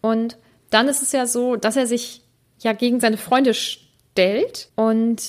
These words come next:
ich glaube, dass es wirklich super schwer ist, sowas zu tun. Also, ich weiß nicht, ähm,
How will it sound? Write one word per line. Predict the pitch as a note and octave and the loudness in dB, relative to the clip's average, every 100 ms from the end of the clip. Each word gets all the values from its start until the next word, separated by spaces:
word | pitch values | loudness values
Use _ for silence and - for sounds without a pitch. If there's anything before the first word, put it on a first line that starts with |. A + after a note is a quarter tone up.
| - _ | -14 _
ich | G#3 | -2
glaube, | A3 B3+ | 2 4
dass | C4 B3+ | 4 2
es | - | 0
wirklich | B3+ C4+ G#3+ - | 0 0 0 2
super | C4 A#3+ - | 0 0 -4
schwer | - A3 G#3+ | 0 2 2
ist, | - | 2
sowas | G3 F#3+ - | -2 -4 -6
zu | - | -8
tun. | - F#3+ G#3+ C#4+ - | -8 -4 -4 -4 -2
Also, | G#3 G3+ | 0 2
ich | G#3 - - - - - | 2 0 -12 -18 -16 -4
weiß | G#3+ A3 | -2 -2
nicht, | A3 - - | -4 -8 -4
ähm, | G3+ G3+ G#3 | -2 0 -2